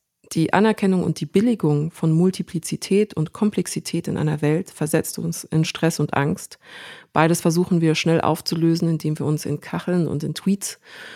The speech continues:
flüchten oder in Insta-Stories vielleicht bewegen oder, äh, glauben, dass manche Phrasen, Sätze, Zusammenfassungen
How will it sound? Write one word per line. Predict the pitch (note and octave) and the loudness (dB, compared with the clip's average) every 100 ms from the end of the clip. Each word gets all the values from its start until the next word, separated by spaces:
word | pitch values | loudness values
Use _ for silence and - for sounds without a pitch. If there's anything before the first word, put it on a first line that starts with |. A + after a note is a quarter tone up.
| - - | -20 -16
flüchten | - G3 F#3+ F#3 - E3+ E3+ E3 | -2 2 4 2 0 2 2 2
oder | - D#3 D3+ | 0 2 2
in | D#3+ | 2
Insta-Stories | - G#3 - F3+ - C#3+ D3+ D3+ | 2 2 2 0 0 0 0 0
vielleicht | - C#3+ D3+ - | -2 -2 -2 -6
bewegen | E3+ D#3 D3 D3+ D3+ D3+ - - | -6 -4 -2 0 0 -2 -6 -6
oder, | C#3+ C#3+ D3 C#3+ C#3 - - | -4 -4 -2 -2 -2 -6 -8
äh, | D3+ D3+ E3 | -8 -6 -6
glauben, | - D3+ D#3 D#3 D#3+ D#3+ D#3 | -4 0 2 2 2 0 -2
dass | - D3 - - | -4 -4 -4 -4
manche | D3+ D3 D3+ - D3+ D3 E3 - _ - - - - - | -2 0 -2 -4 -4 -4 -6 -12 _ -20 -20 -20 -20 -8
Phrasen, | - E3+ E3+ E3 D#3+ | 4 6 6 4 2
Sätze, | D#3+ D#3+ - D#3+ D#3 E3 - | 0 0 -2 0 0 -2 -4
Zusammenfassungen | D3+ D#3+ E3+ - D#3+ - D#3 D3+ D3+ D3+ | 0 4 4 2 -2 0 0 2 2 0